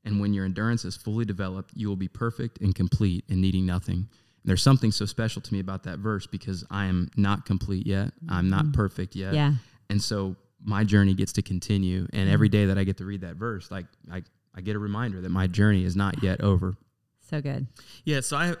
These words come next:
Speaker 3: I, I have two, if that's okay.
Speaker 2: That's okay.
Speaker 3: The first one, uh,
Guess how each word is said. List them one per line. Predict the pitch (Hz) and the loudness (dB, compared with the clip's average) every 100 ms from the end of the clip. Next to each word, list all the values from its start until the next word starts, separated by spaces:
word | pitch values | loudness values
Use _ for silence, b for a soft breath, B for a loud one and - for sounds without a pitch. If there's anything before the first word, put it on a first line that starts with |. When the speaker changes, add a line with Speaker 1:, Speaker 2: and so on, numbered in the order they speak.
| 151 | -2
Speaker 3:
I, | 151 139 | -2 -2
I | 143 | -2
have | 139 - | -2 -2
two, | - 131 | -2 -2
if | 120 | -4
that's | - - | -8 -8
okay. | 127 135 175 | -6 -4 0
Speaker 2:
That's | 160 - | 0 0
okay. | - 151 | 0 0
Speaker 3:
The | 131 | -2
first | - 185 202 - | -4 -4 -4 -2
one, | 175 160 - | -2 -4 -2
uh, | 139 135 | -2 -2